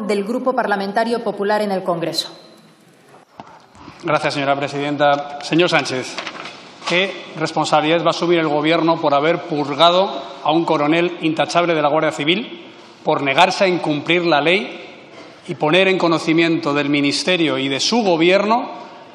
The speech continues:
Speaker 2: las pesquisas, las averiguaciones por posibles responsabilidades penales del Ejecutivo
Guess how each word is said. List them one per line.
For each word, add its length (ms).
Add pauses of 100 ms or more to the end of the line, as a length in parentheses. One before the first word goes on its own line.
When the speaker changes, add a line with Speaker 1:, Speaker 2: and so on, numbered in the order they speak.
Speaker 2:
las 160
pesquisas, 500
las 120
averiguaciones 760
por 280
posibles 480
responsabilidades 1200 (160)
penales 600 (640)
del 160
Ejecutivo 720